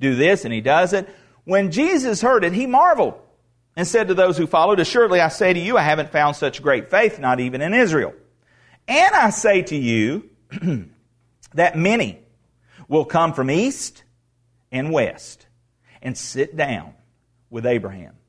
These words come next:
Isaac, and Jacob in the kingdom of heaven. But the sons of the kingdom will be cast out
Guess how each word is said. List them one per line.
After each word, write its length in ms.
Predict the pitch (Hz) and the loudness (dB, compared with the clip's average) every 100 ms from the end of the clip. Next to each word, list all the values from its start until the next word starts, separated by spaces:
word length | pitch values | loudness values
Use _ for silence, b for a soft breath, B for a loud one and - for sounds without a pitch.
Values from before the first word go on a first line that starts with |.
| _ _ - | _ _ -6
Isaac, 540 | 113 95 - _ _ _ _ - | -6 -6 -14 _ _ _ _ -18
and 140 | 113 | -10
Jacob 380 | 110 123 - - _ _ _ _ - | -2 -2 -2 -18 _ _ _ _ -10
in 100 | 117 | -8
the 80 | |
kingdom 460 | 95 - 156 120 98 | -8 -8 -6 -6 -10
of 80 | 90 | -2
heaven. 320 | 123 117 - _ _ _ _ B B B | 0 0 -4 _ _ _ _ B B B
But 160 | 135 180 | -2 0
the 100 | 170 | 0
sons 460 | - 240 285 294 214 | 0 2 2 2 0
of 140 | 214 | 0
the 80 | 160 | -2
kingdom 760 | - 302 277 180 165 170 190 - | 0 2 2 2 2 0 -4 -10
will 140 | - 180 | -2 0
be 140 | 185 | 2
cast 400 | - 214 170 - | 2 2 2 0
out 520 | 233 240 185 - - | 2 4 2 0 -10